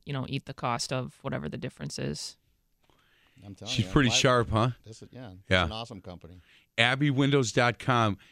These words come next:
Speaker 3: Abby Bender, she's the owner, and she puts her name on every window. I heard that, read that.
Speaker 1: That's right.
Speaker 3: So
Speaker 1: Put my name on every job. Well, we do, I mean, we do siding and roofing and gutters and all that stuff. So that's been, our siding is, has grown,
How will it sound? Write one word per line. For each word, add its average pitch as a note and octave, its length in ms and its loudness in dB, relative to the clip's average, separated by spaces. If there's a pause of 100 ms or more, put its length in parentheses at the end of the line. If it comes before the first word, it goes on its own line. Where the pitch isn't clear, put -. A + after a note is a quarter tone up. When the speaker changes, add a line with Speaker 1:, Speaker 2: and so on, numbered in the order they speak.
(240)
Speaker 3:
Abby D3+ 300 2
Bender, B2+ 480 2
she's A2 320 2
the G#2+ 180 2
owner, A#2+ 400 4
and F#2 180 -2
she - 160 -2
puts - 320 -2
her B2 100 0
name A2+ 300 4
on G#2 140 2
every G#2 220 2
window. G2 420 0 (680)
I G#2+ 80 -2
heard A2 260 2
that, G2 240 0
read F#2+ 220 2
that. F#2 220 -2
Speaker 1:
That's - 120 -8
right. G3+ 220 2
Speaker 3:
So E3+ 40 -10
Speaker 1:
Put F#3 140 -4
my F#3 100 -4
name G3 200 0
on F#3+ 80 0
every G3 160 0
job. G3 300 0
Well, E3+ 120 0
we F#3+ 100 0
do, A3 320 0 (160)
I G3+ 40 2
mean, G#3 120 4
we A3 80 4
do A3 100 2
siding G3 500 0
and E3 240 -2 (460)
roofing F#3 520 0
and E3 140 -2
gutters E3+ 540 0
and D3 240 -6 (260)
all D#3+ 180 0
that D3+ 180 -2
stuff. D3 340 -6
So D3 240 -4
that's D3+ 280 -2
been, D3 340 -2 (480)
our F3+ 100 4
siding F3 460 2
is, D3+ 520 -4 (160)
has D#3+ 180 -2
grown, D3+ 520 0